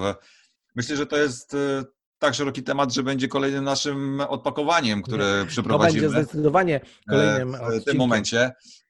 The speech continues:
Speaker 1: E,
Speaker 2: Ja
Speaker 1: natomiast
Speaker 2: osobiście jako handlowiec, przepraszam, że ci przerwę, jeszcze bym coś dodał. Weź tego e-booka, daj swoim handlowcom,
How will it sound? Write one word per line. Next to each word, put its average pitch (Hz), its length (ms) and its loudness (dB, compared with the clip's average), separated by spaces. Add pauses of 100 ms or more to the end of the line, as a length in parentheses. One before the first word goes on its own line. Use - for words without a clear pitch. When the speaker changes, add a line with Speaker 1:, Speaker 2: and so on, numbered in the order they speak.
Speaker 1:
E, 107 240 6
Speaker 2:
Ja 175 80 8
Speaker 1:
natomiast 170 240 4
Speaker 2:
osobiście 156 440 2
jako 156 260 2
handlowiec, 147 760 2 (260)
przepraszam, 135 500 -2
że 120 60 -14
ci - 120 -12
przerwę, 135 280 -2
jeszcze 131 180 -4
bym 123 80 -6
coś 120 140 -6
dodał. 104 360 -2
Weź 151 360 -2
tego 127 320 -4
e-booka, 98 480 -6 (500)
daj 190 340 2
swoim 135 360 -6
handlowcom, 101 800 -4